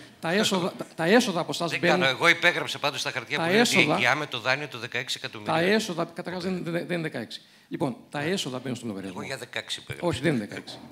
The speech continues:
Speaker 1: Όχι, δεν έχετε υπογράψει δεκαέξι.
Speaker 2: Η δεύτερη ερώτηση που έχω πά-, πάρα πολύ σημαντική. Κλείνει ένα κανάλι,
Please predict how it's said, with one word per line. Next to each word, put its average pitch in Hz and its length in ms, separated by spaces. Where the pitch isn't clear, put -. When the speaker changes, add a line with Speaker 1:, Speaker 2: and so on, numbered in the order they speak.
Speaker 1:
Όχι, 131 260
δεν 165 100
έχετε 156 120
υπογράψει 110 280
δεκαέξι. - 340
Speaker 2:
Η 110 120
δεύτερη 151 420
ερώτηση 104 440
που - 100
έχω 113 120
πά-, 135 240
πάρα 156 200
πολύ 101 180
σημαντική. 92 440
Κλείνει 151 280
ένα 113 160
κανάλι, 123 380